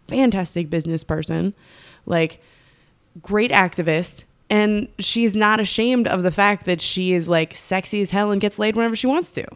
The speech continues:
Like, her, uh, she has that video that's, like, rather than the walk of shame, it's, like, coming home super prideful. Like, "I got hella laid. And when I wanna get laid, I get hella laid." Like,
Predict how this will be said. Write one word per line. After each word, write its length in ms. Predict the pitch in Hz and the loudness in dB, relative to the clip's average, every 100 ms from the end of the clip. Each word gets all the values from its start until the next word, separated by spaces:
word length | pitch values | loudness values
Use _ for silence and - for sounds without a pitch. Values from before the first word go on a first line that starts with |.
| _ | _
Like, 200 | 180 175 | 0 0
her, 360 | - 208 208 208 | 2 2 2 2
uh, 520 | 202 185 175 165 165 - 202 | 2 4 4 2 0 -6 -8
she 180 | - | 0
has 120 | 226 202 | 0 4
that 180 | 214 | 2
video 280 | 190 202 190 | 2 2 2
that's, 180 | 175 160 | 0 0
like, 180 | 180 175 | -2 -2
rather 280 | 170 175 180 | 0 2 2
than 80 | 180 | 0
the 80 | 175 | 0
walk 260 | 170 165 | 0 -2
of 60 | 170 | -6
shame, 340 | - 185 165 | -2 -2 -2
it's, 180 | 160 - | -4 -4
like, 460 | 165 156 - - - _ _ _ _ _ _ - | -2 -4 -8 -20 -20 _ _ _ _ _ _ -20
coming 240 | - 202 190 | -10 -6 -4
home 140 | 196 | -4
super 260 | 190 214 185 | -6 -8 -6
prideful. 400 | 196 254 202 160 | -2 -2 -2 -4
Like, 220 | 170 165 - | -4 -6 -6
"I 120 | - 359 | -6 0
got 200 | 480 392 | 0 0
hella 380 | 262 294 359 | 0 2 2
laid. 540 | 339 339 440 180 - 240 _ _ - | 2 4 4 2 -2 -14 _ _ -2
And 280 | 247 254 - | -2 -2 -6
when 240 | - 214 247 | -6 0 2
I 80 | 254 | 4
wanna 240 | 269 277 | 2 4
get 160 | 277 247 | 4 4
laid, 180 | 285 | 4
I 80 | 220 | 4
get 160 | 196 247 | 4 2
hella 340 | 196 254 302 277 | 4 4 4 4
laid." 300 | 320 233 180 | 4 2 2
Like, 220 | 151 | 0